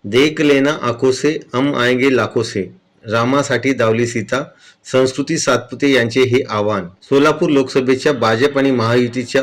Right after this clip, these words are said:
उमेदवार राम सातपुते यांच्या प्रचारार्थ दाजीपेठ नागनाथ मंदिर मठ येथे सौ संस्कृती राम सातपुते यांच्या प्रमुख उपस्थितीत महिला बैठक घेण्यात आली. या प्रसंगी पंतप्रधान मोदींनी सुरू केलेल्या विविध योजनांचे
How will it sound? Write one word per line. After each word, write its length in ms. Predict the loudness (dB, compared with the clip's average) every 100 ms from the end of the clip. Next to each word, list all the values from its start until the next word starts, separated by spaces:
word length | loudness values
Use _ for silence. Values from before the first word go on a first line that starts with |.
| -2
उमेदवार 460 | -2 -2 0 0
राम 280 | 0 -2 -2
सातपुते 640 | -2 -2 -4 -6 -2 0
यांच्या 340 | 2 -2 -2 -2
प्रचारार्थ 640 | -2 -2 0 0 0 -2 -4 -6 -20 -20 -10
दाजीपेठ 560 | -2 -2 -2 -4 -4 -2
नागनाथ 340 | -2 0 -2
मंदिर 380 | 0 -2 0 0
मठ 220 | 0 -2 -2
येथे 400 | -4 -4 -4 -6 -18 _ _ _ _
सौ 300 | 2 2 0
संस्कृती 680 | -2 0 0 -2 -4 -2 0
राम 320 | 0 0 -2
सातपुते 580 | -4 -4 -4 -6 0 0
यांच्या 300 | 0 0 -4
प्रमुख 280 | -2 -4 -4 -6
उपस्थितीत 580 | -8 -8 -10 -6 -2 -2 -4 -20 -20 _ _
महिला 380 | -2 0 4 2
बैठक 320 | 2 0 0
घेण्यात 380 | -2 0 -2 -2
आली. 260 | -4 -4 -8 _ _ _ _ -2
या 140 | 0
प्रसंगी 480 | 0 -2 -2 -2 -2
पंतप्रधान 600 | -2 -2 -2 -2 0 0
मोदींनी 440 | 0 -2 -2 -2 -2
सुरू 260 | -2 -4
केलेल्या 400 | -2 -2 0 0
विविध 380 | 0 0 0 2
योजनांचे 760 | 2 2 0 -2 -2 -2 -4